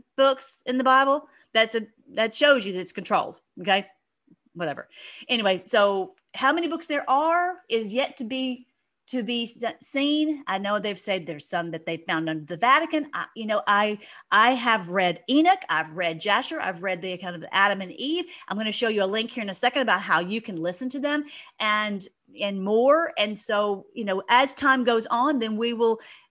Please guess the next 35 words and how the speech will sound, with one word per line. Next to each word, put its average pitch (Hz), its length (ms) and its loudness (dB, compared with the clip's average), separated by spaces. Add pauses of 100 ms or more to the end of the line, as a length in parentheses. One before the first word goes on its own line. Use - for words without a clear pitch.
be 233 200 0
able 220 180 0
to 220 100 -4
figure 214 380 -4
out, 214 220 4
you 202 80 -6
know, 175 200 -2 (100)
what 247 280 2
is 233 380 -8
real 254 500 0
and 190 160 -4
what 220 180 2
is 208 140 -2
not. 180 420 -2
And 185 160 -10
so 190 160 -2
I 202 120 2
can't 233 320 -6
tell 226 160 0
you 214 100 -4
how 214 160 0
many 214 220 -8
there 190 200 -2
are 175 480 2
at 180 140 -4
this 202 140 -6
point. 196 340 -4
I 190 80 -4
just, 196 300 -10 (240)
I, 208 460 2
I, 220 40 0
I 214 40 0
will 262 200 2
tell 208 220 -4
you 202 160 -8